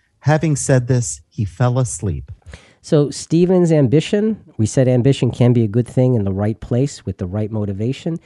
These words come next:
Speaker 2: Stephen's ambition was to please God. He gave his life for that ambition, and th-, his reward is an eternal reward.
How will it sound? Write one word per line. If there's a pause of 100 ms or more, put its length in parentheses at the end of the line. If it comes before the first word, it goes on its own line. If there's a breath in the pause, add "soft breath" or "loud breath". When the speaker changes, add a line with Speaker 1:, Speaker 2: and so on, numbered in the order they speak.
(160 soft breath)
Speaker 2:
Stephen's
ambition
was
to
please
God. (500 soft breath)
He
gave
his
life (160)
for
that
ambition, (440 soft breath)
and (100)
th-,
his
reward (180)
is
an
eternal
reward.